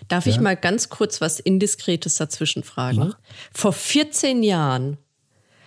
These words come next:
Speaker 1: warst du da empfänglich dafür oder warst du eher so, ne, du warst Projektmanager, „Hey, eigentlich bin ich ein harter Kerl, ich werd doch jetzt nicht anfangen, hier irgendwie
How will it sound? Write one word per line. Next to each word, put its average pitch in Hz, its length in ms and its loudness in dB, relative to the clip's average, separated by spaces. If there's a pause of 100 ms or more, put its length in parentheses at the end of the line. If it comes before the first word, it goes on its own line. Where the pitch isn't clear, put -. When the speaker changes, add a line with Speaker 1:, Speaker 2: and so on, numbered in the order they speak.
(140)
Speaker 1:
warst 185 260 2
du 247 60 4
da 190 160 2
empfänglich 220 640 2
dafür 302 420 2
oder 262 200 2
warst 220 280 2
du - 40 2
eher 202 220 2
so, 208 220 2
ne, 196 200 4
du 170 120 -2
warst 151 240 -2
Projektmanager, 180 720 0
„Hey, 143 220 -2
eigentlich 151 320 0
bin 196 100 4
ich 160 120 -2
ein 139 140 -4
harter 131 220 -8
Kerl, 147 300 -2
ich 147 120 -2
werd 143 140 -2
doch 135 40 -4
jetzt - 220 -4
nicht 147 180 0
anfangen, 139 300 -2
hier 139 180 0
irgendwie 135 640 -2